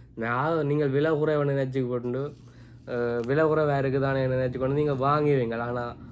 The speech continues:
அப்படியான சாமான் கூடுதலா போலியான சாமான், இல்லாத குவாலிட்டி இல்லாத சாமானை தான் இருக்கு கூடுதலா. அதுக்காண்டி எல்லாம் அப்படியான சொல்ல வரையில கூடுதலா அப்படி இருக்கும். எனவே, இனிமேல் நீங்கள் இப்படியான சாமானை வேண்டேங்க,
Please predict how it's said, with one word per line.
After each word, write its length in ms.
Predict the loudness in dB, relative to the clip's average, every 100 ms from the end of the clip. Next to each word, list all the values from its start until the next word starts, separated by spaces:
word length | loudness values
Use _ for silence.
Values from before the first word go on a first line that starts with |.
| -10 -6
அப்படியான 440 | -2 0 0 0
சாமான் 480 | -2 -2 -2 -2 -2
கூடுதலா 540 | 0 0 0 0 -4 -2
போலியான 440 | 0 0 0 -2
சாமான், 400 | -2 -4 -4 -4
இல்லாத 320 | -4 -4 -4 -2
குவாலிட்டி 240 | -2 0
இல்லாத 280 | 0 0 -2
சாமானை 400 | -4 -6 -6 -6
தான் 200 | -6 -6
இருக்கு 440 | -4 -4 -6 -12 -20 -20 -10
கூடுதலா. 520 | -6 -4 -2 -2 -2 -6 -14 -20 -20 -20 -14
அதுக்காண்டி 340 | -8 -4 0
எல்லாம் 340 | 0 2 0
அப்படியான 340 | 0 0 0 0
சொல்ல 260 | 2 2
வரையில 480 | 2 0 -4 -6 -10 -8
கூடுதலா 360 | -4 -2 -2 -2
அப்படி 260 | -2 -2
இருக்கும். 480 | -2 -4 -8 -14 -14 -20 -20 -20 -20 -20 -16
எனவே, 480 | -10 -4 -2 -2 0 0 0 0 -2 -2 -2
இனிமேல் 340 | 0 2 2
நீங்கள் 240 | 2 2 0
இப்படியான 420 | 0 0 0 -2
சாமானை 460 | -2 -4 -2 -4 -2
வேண்டேங்க, 760 | 0 0 0 -2 -4 -8